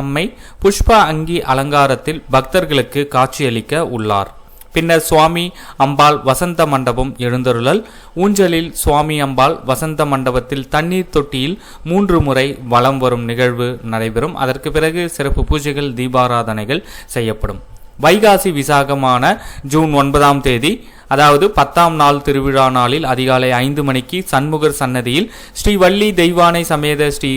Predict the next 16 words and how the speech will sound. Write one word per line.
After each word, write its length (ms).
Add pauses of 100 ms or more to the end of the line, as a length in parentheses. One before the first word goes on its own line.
(160)
சண்முகருக்கு 580 (540)
சிறப்பு 360
அபிஷேகம் 520
மற்றும் 240 (100)
பாலபிஷேகம் 680 (100)
நடைபெறும். 380 (360)
காலை 200 (120)
ஆறு 200
மணிக்கு 320 (340)
ஸ்ரீ 180 (120)
சண்முகர் 460 (160)
விசாக 420 (100)
கொரடு 360
மண்டபம் 380 (200)
எழுந்தருளல். 560 (340)
விசாக 460